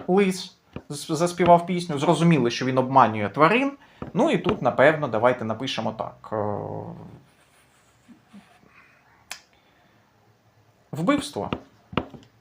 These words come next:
Вбивство лиса Микити. Тому, як бачите, ми з вами розібрали детально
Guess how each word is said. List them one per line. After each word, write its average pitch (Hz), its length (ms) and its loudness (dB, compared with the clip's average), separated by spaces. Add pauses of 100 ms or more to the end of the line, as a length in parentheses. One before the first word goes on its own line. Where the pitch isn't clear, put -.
(2000)
Вбивство 220 680 -2
лиса 143 340 0
Микити. 113 440 -8 (680)
Тому, 214 400 4 (320)
як 202 300 4
бачите, 123 440 0
ми 247 160 -2
з 190 80 -4
вами 143 260 2
розібрали 147 600 0
детально 123 800 2